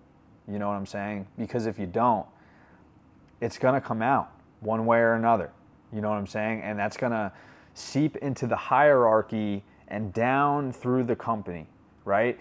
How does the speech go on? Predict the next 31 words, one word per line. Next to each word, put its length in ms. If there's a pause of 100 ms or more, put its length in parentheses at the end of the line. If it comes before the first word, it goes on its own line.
(160)
If 160
you 140
don't 220
have 240
strict 460
guidelines 760 (280)
and 420 (480)
principles 800 (600)
and 380 (300)
focus 460
points 520 (540)
on 380 (160)
how 520 (160)
this 220
company 440
needs 260
to 80
be 140
ran 440
or 140
what 260
this 180
service 460
should 360
provide 540
or 160
what 260
this 160
product 540
should 180
represent, 600